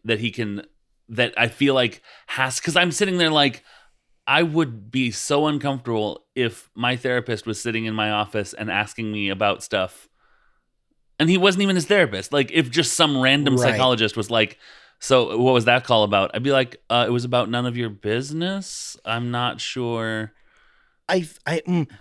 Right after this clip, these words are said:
Speaker 2: okay, so I fully agree with you, right? But I think the thing to consider also in this situation, uh,
Speaker 1: Yeah.
Speaker 2: to, to kind of the, to, mm, I don't wanna say to give the benefit of the doubt to Dooley, right?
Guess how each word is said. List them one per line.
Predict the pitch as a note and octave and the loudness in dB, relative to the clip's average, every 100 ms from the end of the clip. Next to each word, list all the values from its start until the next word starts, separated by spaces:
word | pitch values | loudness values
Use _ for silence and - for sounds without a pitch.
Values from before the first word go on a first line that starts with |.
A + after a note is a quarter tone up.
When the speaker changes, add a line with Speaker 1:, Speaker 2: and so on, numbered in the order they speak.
| - | -6
Speaker 2:
okay, | - A#2 - | -4 -4 -6
so | - D3+ | -2 0
I | B2 C3+ | 2 0
fully | B2+ - G3+ G3 | -2 2 4 4
agree | D3 C3 | 2 0
with | F#2+ | -2
you, | B1 - _ _ _ _ _ _ _ _ _ | -10 -20 _ _ _ _ _ _ _ _ _
right? | A#2+ A#2 A2 - | -2 -2 -2 -6
But | A#2+ B2+ - | -4 -4 -4
I | B2 C3 | -6 -8
think | - E3 F#3 | -2 -2 -2
the | - D3+ | -6 -12
thing | - D#3+ D#3+ D3 | -2 0 0 -2
to | - C#3+ C3+ A#2 | -6 -2 -2 -4
consider | A#2 - - - D3 C#3 C#3+ | -12 -10 -6 -2 0 0 -2
also | C3+ C3+ - B2 | 0 0 0 -2
in | A2 A2+ | -4 -4
this | A#2+ | -4
situation, | - A2+ - B2 F#2+ F#2 - F#2+ G2 - | -6 -6 -6 -6 -6 -8 -10 -10 -12 -10
uh, | G2+ G2 | -8 -6
Speaker 1:
Yeah. | G#2 G2+ | -6 -6
Speaker 2:
to, | - A#2 A2 G#2 _ _ _ - | -6 -4 -4 -6 _ _ _ -6
to | D3 | -4
kind | - F#3 G3 | 2 2 2
of | D#3 | 0
the, | D3+ C3+ C3 | 0 -2 -4
to, | C#3 B2+ A#2+ A2 - | -4 -2 -2 -4 -10
mm, | C#3 B2+ - _ - | -10 -10 -12 _ -4
I | |
don't | E3 | 0
wanna | G3 | 0
say | G3+ F3+ | 2 0
to | D#3 | -2
give | D3 D3+ | -6 -4
the | C3+ | -4
benefit | C#3 C#3+ B2+ C3 | -2 -2 -4 -8
of | A2+ | -8
the | G#2 | -8
doubt | G2 A#2+ G#2+ G2+ | -2 0 -2 -6
to | |
Dooley, | F#2+ G2 C#2 A#1+ - _ _ _ _ - | -14 -14 -14 -20 -20 _ _ _ _ -8
right? | G#2 G2+ | -4 -4